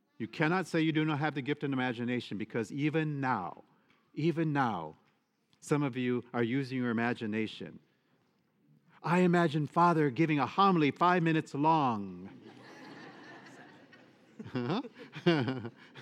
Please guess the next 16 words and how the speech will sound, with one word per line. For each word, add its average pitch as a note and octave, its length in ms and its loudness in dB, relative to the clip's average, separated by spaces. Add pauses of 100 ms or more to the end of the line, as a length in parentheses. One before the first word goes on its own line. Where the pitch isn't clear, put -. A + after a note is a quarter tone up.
(400)
You C3 160 0
see, D#3+ 480 -2 (240)
you C#3 200 2
all C#3+ 240 6
have E3 180 2
the D#3 100 0
gift D3 280 0
of B2+ 120 -2
imagination. A2 920 -2 (1700)
Now, B2+ 160 0
some E3 320 0
people D3+ 360 -2
have A#2+ 140 -2
used C3 440 -2
this A#2 260 -4
gift A#2+ 420 -4